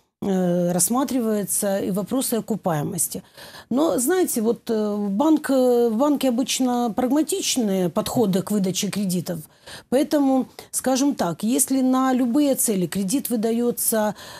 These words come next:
э, от од-, от одного года до пяти лет,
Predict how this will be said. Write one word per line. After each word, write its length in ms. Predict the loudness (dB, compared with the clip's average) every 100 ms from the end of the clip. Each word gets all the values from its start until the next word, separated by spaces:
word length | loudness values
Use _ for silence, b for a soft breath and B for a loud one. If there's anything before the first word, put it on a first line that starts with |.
| B
э, 200 | -4 -4
от 240 | -2 -2 0
од-, 300 | -2 -4 -4
от 240 | -4 -2
одного 420 | 0 0 0 0
года 760 | 0 0 0 0 0 0 -2 -2
до 540 | -2 0 0 0 -2 -4
пяти 340 | -4 0 2 2
лет, 260 | 2 0